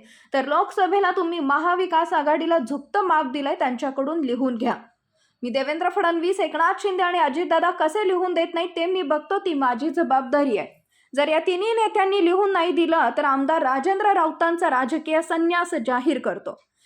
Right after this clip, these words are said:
जर या तिन्ही नेत्यांकडून लिहून नाही आणलं, तर राजन राऊत घराणं राजकारण सोडून मराठा बांधवांसाठी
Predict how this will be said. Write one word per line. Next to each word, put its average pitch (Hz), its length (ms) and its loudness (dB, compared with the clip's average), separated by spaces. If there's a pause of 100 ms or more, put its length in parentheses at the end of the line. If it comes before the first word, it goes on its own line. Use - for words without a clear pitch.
(200)
जर 285 100 0
या 294 120 2
तिन्ही 370 300 -2
नेत्यांकडून 403 680 0
लिहून 339 280 0
नाही 359 180 -2
आणलं, 302 420 0 (300)
तर 294 120 0
राजन 285 380 0 (400)
राऊत 349 280 2 (200)
घराणं 330 420 2
राजकारण 427 600 2
सोडून 403 320 2
मराठा 339 360 4
बांधवांसाठी 339 1000 0